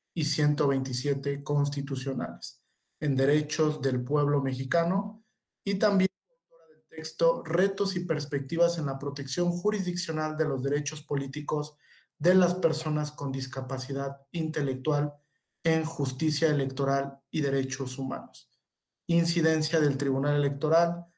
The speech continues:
del Poder Judicial de la Federación en la protección de los derechos humanos.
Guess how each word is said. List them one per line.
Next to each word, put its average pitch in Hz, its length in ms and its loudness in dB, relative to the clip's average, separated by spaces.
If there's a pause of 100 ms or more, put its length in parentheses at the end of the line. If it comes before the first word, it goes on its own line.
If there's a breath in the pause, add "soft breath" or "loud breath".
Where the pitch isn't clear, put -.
(160)
del 143 200 2
Poder 139 240 0
Judicial 151 560 0
de 151 80 2
la 135 100 0
Federación 170 720 2
en 156 80 -4
la 143 140 -2
protección 143 720 -6
de 143 180 -6
los 127 140 -4
derechos 131 640 -6
humanos. - 520 -16